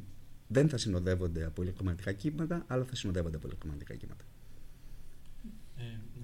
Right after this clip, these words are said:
Speaker 2: ρωτήσω follow-up ερώτηση. Ε, θα μπορούμε να περιμένουμε σύντομα κάποια, κάποιο σήμα από το πρώιμο σύμπαν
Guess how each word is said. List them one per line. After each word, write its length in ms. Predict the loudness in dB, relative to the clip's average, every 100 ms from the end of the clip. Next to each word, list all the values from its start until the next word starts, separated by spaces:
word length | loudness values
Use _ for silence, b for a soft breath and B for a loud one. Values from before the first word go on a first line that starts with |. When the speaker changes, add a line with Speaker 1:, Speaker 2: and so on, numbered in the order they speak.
| -10
Speaker 2:
ρωτήσω 260 | -10 -10 -8 -8 -8 -6
follow-up 440 | -2 -2 -2 -4 -4
ερώτηση. 400 | -4 -4 -6 -10 -8 B B B B -6
Ε, 220 | -4 -4 -6 -10 -10 -8 -8
θα 80 | -6
μπορούμε 260 | -4 -2 -2
να 60 |
περιμένουμε 420 | 0 0 0 0 0 -2 -4 -4 -4 -4
σύντομα 720 | -2 0 0 2 2 2 0
κάποια, 640 | -2 -2 -2 0 0 0 0 0
κάποιο 160 | 0
σήμα 400 | -2 0 2 2
από 180 | 0 -2
το 60 | -6
πρώιμο 260 | -2 -2 0
σύμπαν 400 | -2 -2 -2 -2